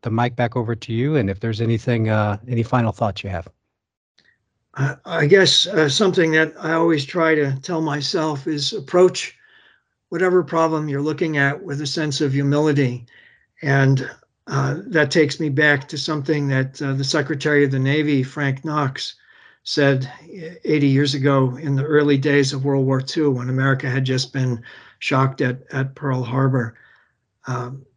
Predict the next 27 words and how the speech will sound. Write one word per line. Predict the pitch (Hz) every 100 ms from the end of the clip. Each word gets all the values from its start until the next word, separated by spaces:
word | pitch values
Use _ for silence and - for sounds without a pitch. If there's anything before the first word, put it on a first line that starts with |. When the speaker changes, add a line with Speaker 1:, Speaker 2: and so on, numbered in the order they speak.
| _ _ - _ _ _
Speaker 2:
he | -
gave | 151 160 143
a |
public | 135 156 143 135
speech | - 156 139 143
in | 135
which | 135 -
he | 131
said, | - 147 139 135
quote, | - 135 127 - _ - - _ _ _ _ _ -
"Modern | 147 165 170 156
warfare | 156 139 156 143
is | 135 135
an | 143
intricate | 147 139 139 135 127 -
business | 147 139 127 - - _ _ _ _ _ _ _ -
about | 143 147
which | 147 139 151
no | 151
one | 160 147
knows | 143 139 143
everything | 135 131 131 120 127 - _
and | 135 131
few | - 143
know | 139 131
very | 131 127 123
much," | 123 117 117 -